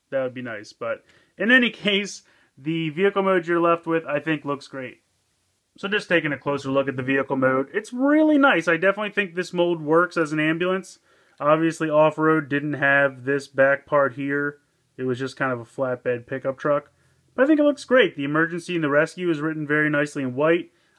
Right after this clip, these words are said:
I love the blue of the windows, really pops. Siren on top looks good. Autobot symbol on the hood, I think, looks fantastic.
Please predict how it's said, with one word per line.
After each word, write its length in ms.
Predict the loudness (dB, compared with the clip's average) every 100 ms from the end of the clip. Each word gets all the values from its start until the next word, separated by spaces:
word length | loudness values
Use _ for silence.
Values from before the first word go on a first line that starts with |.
| -6
I 80 |
love 240 | 2 2 2
the 80 | 0
blue 300 | 0 2 2
of 80 |
the 60 | 0
windows, 520 | 0 0 4 4 2
really 260 | 0 0 0
pops. 580 | 2 2 2 0 -14 -20 _ _ _
Siren 400 | -4 2 2 2
on 160 | -2 -4
top 300 | -2 -2 -2
looks 180 | -10 -8
good. 300 | -2 0 0
Autobot 420 | -2 0 0 0
symbol 480 | -4 -4 -2 -2 -6 _ _ _
on 140 | -8 -6
the 80 | 0
hood, 260 | 2 4
I 80 | 2
think, 180 | 0 -4
looks 180 | -6 -8
fantastic. 840 | -12 -10 0 0 0 -2 -4 -6